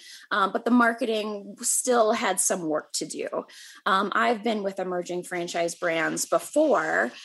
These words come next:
um, and so it really, it wasn't, um, something that was, uh, you know, like, "Oh, shoot, you know, look at all this stuff I have to do." It was, "Oh my gosh, how amazing. Look at all these great things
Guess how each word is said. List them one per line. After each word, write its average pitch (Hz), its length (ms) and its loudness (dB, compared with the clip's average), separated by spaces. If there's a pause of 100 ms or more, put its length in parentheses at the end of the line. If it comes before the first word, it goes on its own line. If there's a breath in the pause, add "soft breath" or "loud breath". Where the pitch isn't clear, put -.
(260 loud breath)
um, 208 380 4
and 208 180 -2
so 247 420 4
it 233 180 2 (200)
really, 254 680 0
it 220 140 0
wasn't, 247 480 0
um, 202 280 0
something 208 400 -4
that 185 220 0
was, 165 600 2
uh, 143 460 -2 (360)
you 214 200 -2
know, 165 200 4
like, 160 260 2
"Oh, 185 140 4
shoot, 185 520 -2
you 180 140 -4
know, 160 140 -2
look 190 200 -2
at 196 60 -2
all 170 140 2
this - 180 -4
stuff - 500 0
I 180 100 -4
have 160 200 -6
to 165 100 -6
do." 156 260 0
It 180 120 0
was, 160 280 2 (440 loud breath)
"Oh 208 80 0
my 185 140 0
gosh, 185 300 -2
how 185 200 0
amazing. 170 540 -2
Look 180 160 -6
at 170 60 -2
all 165 140 -2
these 165 200 -8
great 156 320 -2
things 180 540 -4